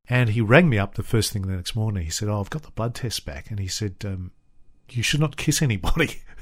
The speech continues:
<laughs> You've got, um, a viral hepatitis." That's how it started. And, and it wasn't really until a year, more by the process of exhaustion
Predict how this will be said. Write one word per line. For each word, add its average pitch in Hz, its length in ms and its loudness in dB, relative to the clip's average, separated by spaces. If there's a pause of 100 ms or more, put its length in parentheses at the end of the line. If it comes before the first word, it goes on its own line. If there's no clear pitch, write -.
<laughs> 170 800 -8
You've 107 160 2
got, 107 340 2
um, 95 340 -2 (160)
a 117 80 -2
viral 101 340 0
hepatitis." - 720 -8 (340)
That's 110 280 -4
how 113 140 -4
it 110 80 -10
started. 110 460 -10
And, 131 240 -2
and 139 260 4 (420)
it 151 200 2
wasn't 208 460 4
really 151 360 8
until 113 340 0
a 110 60 2
year, 104 560 -2 (420)
more 131 260 6
by 107 200 6
the 101 80 2
process 107 520 2
of 95 60 -4
exhaustion 95 840 0